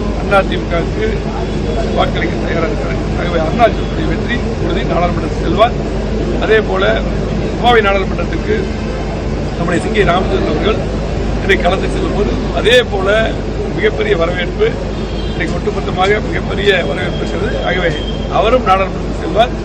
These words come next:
கண்டிப்பாக கோயம்புத்தூர், திருப்பூர் மாவட்டத்திற்குரிய பிரச்சனைகள் எல்லாம் கண்டிப்பாக நாடாளுமன்றத்திலே எடுத்துரைப்பார்கள். இதுக்கு என்னன்னு பார்த்தீங்கன்னா, மூணு வருஷமா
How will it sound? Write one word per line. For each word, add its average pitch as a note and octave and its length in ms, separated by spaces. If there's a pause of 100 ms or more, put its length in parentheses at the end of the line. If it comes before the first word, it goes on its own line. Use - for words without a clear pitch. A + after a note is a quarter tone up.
(300)
கண்டிப்பாக G3 500
கோயம்புத்தூர், F#3+ 560
திருப்பூர் F3 400
மாவட்டத்திற்குரிய D#3+ 560
பிரச்சனைகள் E3 400
எல்லாம் F#3 240 (480)
கண்டிப்பாக F#3 440
நாடாளுமன்றத்திலே E3+ 600 (360)
எடுத்துரைப்பார்கள். D#3+ 680 (680)
இதுக்கு F#3 240
என்னன்னு A3 300
பார்த்தீங்கன்னா, G3 360 (520)
மூணு G#3 140
வருஷமா - 220